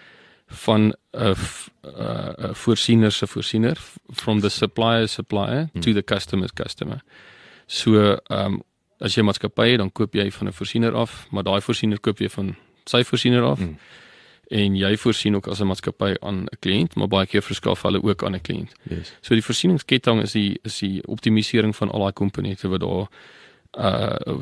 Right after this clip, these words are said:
Speaker 1: wat selfs buite jou maatskappy sit en dan ook dit wat binne jou maatskappy sit. En binne in jou maatskappy het jy jou aankope, jy het jou distribusie of inkomende distribusie, dan het jy jou vervaardiging of jou operasionele ge-, gedeelte, dan het jy jou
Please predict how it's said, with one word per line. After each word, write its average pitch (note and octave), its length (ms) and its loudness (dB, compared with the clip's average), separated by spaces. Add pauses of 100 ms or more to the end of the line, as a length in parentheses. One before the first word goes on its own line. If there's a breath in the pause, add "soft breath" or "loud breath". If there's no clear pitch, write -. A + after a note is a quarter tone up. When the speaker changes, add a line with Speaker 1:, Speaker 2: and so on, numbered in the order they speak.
(160)
Speaker 1:
wat - 240 -6
selfs A#2 260 2
buite G2+ 280 2
jou B2+ 100 4
maatskappy B2+ 440 0
sit - 240 -4
en - 100 -4
dan G2+ 220 -2
ook G2 120 -2
dit G2+ 160 -2
wat F#2+ 140 -4
binne G#2 160 2
jou G2 120 0
maatskappy - 420 -10
sit. - 180 -14 (420 soft breath)
En G#2 200 -2
binne A2+ 180 6
in B2 60 6
jou A2+ 100 6
maatskappy G2+ 520 -2
het G2+ 120 -8
jy F#2+ 320 -2 (560 soft breath)
jou - 140 -4
aankope, A2+ 380 4
jy G#2 220 4
het F#2 120 -6
jou - 100 -8
distribusie G#2 840 0
of - 120 -14
inkomende A2 400 2
distribusie, G2 600 -2
dan F2+ 160 -4
het F#2+ 120 -8
jy - 80 -2
jou F#2 160 -4
vervaardiging G#2 640 0
of - 140 -6
jou F#2 160 -2 (160)
operasionele G2+ 580 2
ge-, G2 160 0
gedeelte, F#2+ 540 0
dan F#2 160 -2
het F#2+ 100 -6
jy F#2 140 -2
jou F#2 160 -4